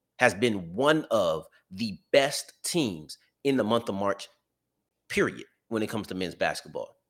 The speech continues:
Does not matter who you wanna, you can't put any parameters around it. I'm talking about everybody in the nation on a D one level. They've been just that good. Now, let's get into some of the reasons why it's so impressive. And the clear one is, number one,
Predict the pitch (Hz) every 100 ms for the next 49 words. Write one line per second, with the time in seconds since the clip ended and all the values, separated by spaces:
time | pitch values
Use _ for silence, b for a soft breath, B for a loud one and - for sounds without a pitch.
0 | _ _ 135 139 143 139 151 143 123 151
1 | 156 147 143 131 - B B 120 156 139
2 | 165 143 143 135 151 151 151 135 135 135
3 | 131 - 135 143 117 90 - 127 131 113
4 | 107 95 82 80 101 104 - 95 B B
5 | 127 135 110 82 117 120 101 101 95 87
6 | 85 80 - _ _ - 117 127 113 92
7 | 110 113 - - _ 87 95 92 - b
8 | b 85 87 120 95 - B - 123 120
9 | 117 - - _ _ _ _ _ _ _
10 | _ 120 120 151 123 - 135 113 98 104
11 | 98 95 85 90 85 - - 104 95 -
12 | 92 - 87 - 80 98 92 - - 156
13 | 120 104 92 85 98 98 80 95 85